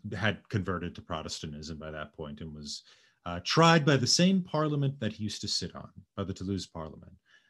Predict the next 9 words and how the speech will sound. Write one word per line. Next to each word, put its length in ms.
Um, 260
uh, 220
eventually, 500
these 140
kind 140
of 100
war 280
of, 160
of 340